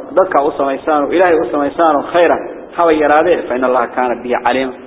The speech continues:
Waxa aad samaysaan oo khayrka, Ilaahay wuu og yahay, wuu idin ka abaalmarinay. Wa in imra'atun, <clears throat> bu Alle subhanahu wa ta'ala,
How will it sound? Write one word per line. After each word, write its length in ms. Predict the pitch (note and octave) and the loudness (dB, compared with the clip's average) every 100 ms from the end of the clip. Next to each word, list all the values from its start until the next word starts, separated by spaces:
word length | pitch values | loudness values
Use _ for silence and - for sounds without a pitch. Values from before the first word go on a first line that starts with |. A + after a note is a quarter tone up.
| - - | -16 -2
Waxa 180 | C#3+ B2 | 0 0
aad 120 | B2+ | -2
samaysaan 320 | B2+ B2+ C#3 | -6 -2 -4
oo 80 | A#2+ | 0
khayrka, 280 | C#3+ B2+ B2+ | 0 0 0
Ilaahay 240 | D3 E3+ | 2 4
wuu 140 | E3 E3+ | 4 4
og 80 | F3 | 4
yahay, 160 | D#3+ D#3+ | 2 2
wuu 100 | C#3 | -2
idin 300 | C3+ D3 D3 | -2 -2 0
ka 100 | F#3 | 2
abaalmarinay. 480 | E3 D3+ D#3 E3+ C#3+ - - - - - - - - - - - - - - - - | 2 2 2 2 -2 -6 -14 -18 -20 -20 -20 -20 -20 -20 -20 -20 -20 -20 -20 -14 0
Wa 120 | D#3+ | 2
in 80 | F3 | 4
imra'atun, 560 | E3+ E3+ F3 E3 - G3 F3 - | 2 4 4 2 0 -4 -6 -12
<clears throat> 220 | - D#3 | -12 -6
bu 60 | C#3+ C3+ | 0 0
Alle 160 | B2+ A#2 | 0 -8
subhanahu 260 | B2 C3 | -4 -2
wa 60 | A#2+ | 0
ta'ala, 280 | A#2 A2 | 0 0